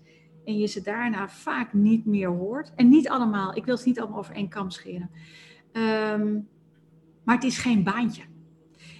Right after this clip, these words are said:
En als het geen baantje is, maar het is dus echt een vertegenwoordiging van het volk, van, van de samenleving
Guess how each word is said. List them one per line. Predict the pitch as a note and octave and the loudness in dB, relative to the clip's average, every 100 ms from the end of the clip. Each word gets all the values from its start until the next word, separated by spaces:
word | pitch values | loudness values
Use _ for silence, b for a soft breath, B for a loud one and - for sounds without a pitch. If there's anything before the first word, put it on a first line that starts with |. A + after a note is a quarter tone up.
| B | B
En | G#3+ | -2
als | G#3 A3 | 0 -2
het | A3 | -4
geen | - A#3+ A3+ F3 | -6 2 2 2
baantje | G#3 C#4 C4+ G3+ | 4 4 4 0
is, | F#3+ F3 | -4 -4
maar | F#3 F#3 | -4 -4
het | F3+ | -4
is | F#3+ | -6
dus | F3+ F3+ | -8 -6
echt | A3 A3+ | -6 -4
een | G#3 | -4
vertegenwoordiging | E3+ - A#3+ A3 - F3 F3 C#4 F4+ - G3+ F3 F3+ | -6 -4 2 4 2 -2 -2 0 0 -2 -4 -6 -6
van | F3+ | -8
het | - | -10
volk, | - D4+ A3 C#4 - - - - - _ | -8 -2 -2 -2 -8 -20 -20 -20 -20 _
van, | - G3+ F3+ - | -6 -4 -6 -10
van | - G#3 | -8 -4
de | E3+ | -4
samenleving | - - C#4+ A3 F3 E3+ E3+ - F#3+ | -4 -4 -2 -2 -2 -4 -8 -10 -10